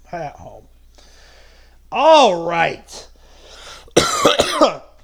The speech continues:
This is the matchup of the weekend. I know my voice went a little high there. I did a little Sean McDonough. But the San Francisco forty-niners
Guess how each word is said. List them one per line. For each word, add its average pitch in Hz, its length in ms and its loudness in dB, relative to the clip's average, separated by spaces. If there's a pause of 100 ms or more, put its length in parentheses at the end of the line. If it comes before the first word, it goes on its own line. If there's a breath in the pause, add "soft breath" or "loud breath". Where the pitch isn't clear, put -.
This 571 300 4
is 330 140 -10
the 294 80 -10
matchup 240 560 -2
of 208 40 -2
the 190 80 0
weekend. 165 560 -6 (360 loud breath)
I 175 100 -2
know 269 140 0
my 269 120 2
voice 220 300 -2
went 220 120 -10
a 196 40 -6
little 190 200 -2
high 160 260 0
there. 151 120 -4
I 156 60 -4
did 196 100 -4
a 208 60 -2
little 185 160 -4
Sean 196 380 -2
McDonough. 147 480 -4 (1500 soft breath)
But 151 180 -14
the 135 440 -8
San 339 420 -4
Francisco 233 560 -4
forty-niners 156 1040 -4